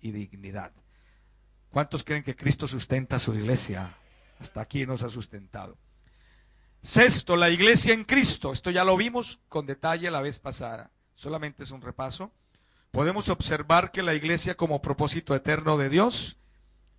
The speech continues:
originada, proyectada y sostenida en Él,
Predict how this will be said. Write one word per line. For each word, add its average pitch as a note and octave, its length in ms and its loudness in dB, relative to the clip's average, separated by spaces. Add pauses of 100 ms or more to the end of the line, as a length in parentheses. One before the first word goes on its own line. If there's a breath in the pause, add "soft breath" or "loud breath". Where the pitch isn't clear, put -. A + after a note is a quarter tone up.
(320)
originada, E3 720 2
proyectada F#3 720 4
y F3 80 -6
sostenida D#3+ 640 -2
en D#3+ 80 -2
Él, A3+ 280 0